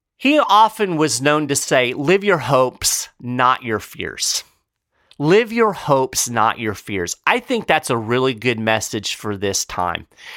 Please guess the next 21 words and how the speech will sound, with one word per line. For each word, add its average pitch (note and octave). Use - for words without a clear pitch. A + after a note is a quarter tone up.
You G3+
know, F#3+
there's E3
so A3+
much F3+
fear B2+
out E2+
there. F#2+
I E3
don't A#3
usually E3+
watch A#2+
television G#2
news, F#2
but C3
I C3
was C3
over E3+
at A#2
my B2
mom's A#2